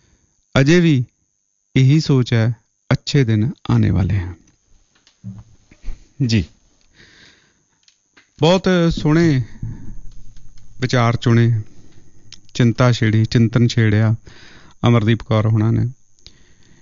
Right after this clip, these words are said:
ਇਸ ਦੇ ਵਿੱਚ ਜਿਹੜੇ ਪ੍ਰਸ਼ਾਸਨਿਕ ਫੇਲੀਅਰ, ਬਿਊਰੋਕ੍ਰੈਟਿਕ ਫੇਲੀਅਰ ਤੇ ਲੀਡਰਸ਼ਿਪ ਫੇਲੀਅਰ, ਪੋਲੀਟੀਕਲ, ਦੋਨਾਂ ਦਾ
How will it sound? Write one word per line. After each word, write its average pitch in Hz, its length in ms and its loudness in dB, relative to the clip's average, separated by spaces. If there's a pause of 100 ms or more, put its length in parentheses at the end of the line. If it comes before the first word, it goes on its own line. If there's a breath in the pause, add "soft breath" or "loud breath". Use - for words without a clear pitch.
(200 soft breath)
ਇਸ 170 140 4
ਦੇ 214 100 4
ਵਿੱਚ 220 520 2 (1600 loud breath)
ਜਿਹੜੇ 190 560 2 (1400)
ਪ੍ਰਸ਼ਾਸਨਿਕ 147 840 0 (380)
ਫੇਲੀਅਰ, 139 520 2 (560)
ਬਿਊਰੋਕ੍ਰੈਟਿਕ 135 680 0
ਫੇਲੀਅਰ 131 520 0 (2000)
ਤੇ 160 220 4
ਲੀਡਰਸ਼ਿਪ 139 640 2
ਫੇਲੀਅਰ, 104 500 -2 (280)
ਪੋਲੀਟੀਕਲ, 120 460 -2 (600)
ਦੋਨਾਂ 143 400 2
ਦਾ 110 200 2